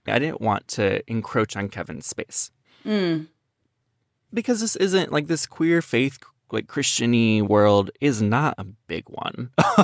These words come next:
Speaker 1: And I was like, "There's already one podcast out there. What could I do differently?" So I actually remember sitting in, uh, the Edgewater Hotel, which is a hotel here in Seattle that's literally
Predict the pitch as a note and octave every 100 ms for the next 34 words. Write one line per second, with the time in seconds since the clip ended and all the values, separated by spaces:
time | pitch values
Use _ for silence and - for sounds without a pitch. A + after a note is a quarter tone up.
0 | - A#3 - G#3 - - C#3+ B2+ A#2+ B2+
1 | C3+ D#3+ D#3 D#3+ C3 A#2 G#2+ - A2 -
2 | G2+ A2+ B2 - G2 - _ - - -
3 | _ _ A2+ A#2 - A#2 F#2 E2+ - -
4 | - - - - - _ _ - - _
5 | _ _ _ _ _ _ - - B2+ C3
6 | C3+ C3+ A#2 G#2+ G2+ G2+ G2 - - G2+
7 | G2 G2 G2 - F#2 F2+ F2+ F#2 F2+ -
8 | _ _ _ _ - F#2 F#2 F#2+ - G#2
9 | - A2+ - A2+ G#2+ G2+ G2 - - -
10 | - - - - F2+ G#2 F#2 F#2+ F#2 F#2+
11 | - F#2+ F#2 F2+ F#2 - G2+ G#2 G#2 G2+
12 | G2 F#2+ F#2